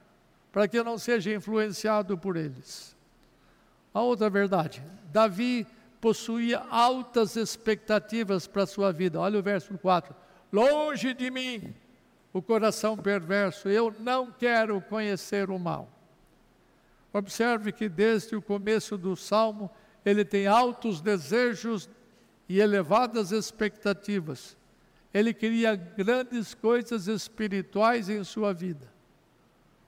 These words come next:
O que que Davi esperava alcançar?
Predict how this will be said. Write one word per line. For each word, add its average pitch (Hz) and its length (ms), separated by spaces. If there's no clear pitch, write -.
O 233 120
que 262 200
que 240 180
Davi 226 480
esperava 214 680
alcançar? 180 840